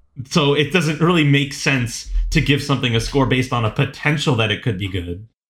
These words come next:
Like, <laughs> like if you, uh, if, uh, Nick gave Red Dead Redemption two a ten out of ten for the potential of Rockstar fixing the controls he doesn't like, you know?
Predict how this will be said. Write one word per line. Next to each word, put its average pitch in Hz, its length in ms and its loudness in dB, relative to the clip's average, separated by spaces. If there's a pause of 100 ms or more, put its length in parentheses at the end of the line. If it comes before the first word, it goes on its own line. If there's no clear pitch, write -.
(360)
Like, 123 340 -2 (680)
<laughs> - 140 0 (360)
like 156 200 0
if 156 160 -2
you, 165 120 2
uh, 156 280 0
if, 143 300 -2
uh, 135 180 2
Nick 143 380 0
gave 135 480 2 (920)
Red 139 220 2
Dead 147 180 0
Redemption 139 440 0
two 147 380 2
a 127 80 -2
ten 139 260 0
out 131 120 2
of 113 100 0
ten 127 420 0 (220)
for 160 100 2
the 151 140 4
potential 156 720 0
of 120 80 0
Rockstar 127 580 0
fixing 131 380 0
the - 80 -2
controls 117 400 0
he 110 100 0
doesn't 90 280 -6
like, 87 100 -20 (880)
you 113 100 0
know? 98 260 -2